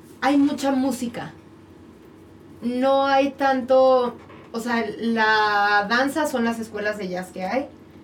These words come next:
y teatro. Había una maestra de teatro. Cuando yo entré, a mí al principio me, me metieron a... Estuvimos en una escuela de jazz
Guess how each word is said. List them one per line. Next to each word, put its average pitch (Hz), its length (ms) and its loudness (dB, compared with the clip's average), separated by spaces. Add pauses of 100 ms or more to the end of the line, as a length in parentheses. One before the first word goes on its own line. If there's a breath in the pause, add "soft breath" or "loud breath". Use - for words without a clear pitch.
(360)
y 214 220 -6
teatro. 220 640 -4 (2000)
Había 214 340 -6
una 220 180 -6
maestra 196 460 -6
de 202 140 -4
teatro. 190 440 -6
Cuando 214 320 -6 (240)
yo 240 220 0
entré, 262 520 0
a 240 140 -4
mí 226 100 0
al 226 100 -6
principio 247 400 -4
me, 240 100 -4
me 208 420 -8
metieron 202 560 -8
a... 202 480 -4 (840 loud breath)
Estuvimos 262 440 -2
en 302 120 -2
una 247 100 -2
escuela 277 460 0
de 226 580 0 (600)
jazz 302 540 2